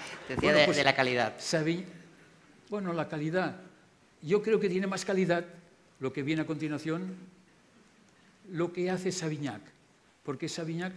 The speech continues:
Speaker 2: <clears throat> hace unos monigotes, pero que son espontáneos, que son limpios, que son.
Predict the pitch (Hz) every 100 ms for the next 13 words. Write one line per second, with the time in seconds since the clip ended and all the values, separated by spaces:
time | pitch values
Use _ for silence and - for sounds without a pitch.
0 | - 156 127 90 - _ _ _ _ _
1 | _ _ _ _ _ _ _ _ _ -
2 | 190 - 190 180 175 175 175 175 165 190
3 | 190 151 - - - _ _ _ _ _
4 | _ _ 160 165 170 170 190 185 185 170
5 | - 165 147 160 143 127 113 - - 139
6 | 180 175 190 165 - 117 120 - 170 -
7 | 196